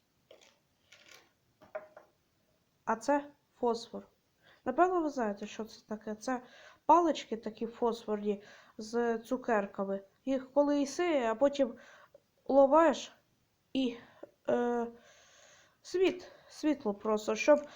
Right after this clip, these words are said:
заново зарядити, треба на якусь світлу поверхність поставити.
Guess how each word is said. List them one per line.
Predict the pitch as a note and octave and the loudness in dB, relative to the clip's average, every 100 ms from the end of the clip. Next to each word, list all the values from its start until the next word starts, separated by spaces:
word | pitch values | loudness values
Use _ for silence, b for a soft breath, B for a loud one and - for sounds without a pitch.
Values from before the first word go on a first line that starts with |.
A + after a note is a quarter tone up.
| B | B
заново | A3+ C#4+ C#4+ B3 A3 | 2 6 6 2 -4
зарядити, | A3 A3+ A#3 E4 - - | 0 0 2 0 -2 -4
треба | B3 D4+ D#4+ A#3+ - | 2 4 4 2 0
на | A#3 | -4
якусь | A#3+ D4 C#4 - | -4 -2 -2 -2
світлу | C#4 D4 D#4 | -6 -2 -2
поверхність | C#4+ C#4+ C4+ G#3+ - G3+ - | 4 6 6 2 -2 -12 -10
поставити. | G#3+ G#3 - G3+ G3 G3 G3+ | -12 -12 -4 -2 -2 -4 -8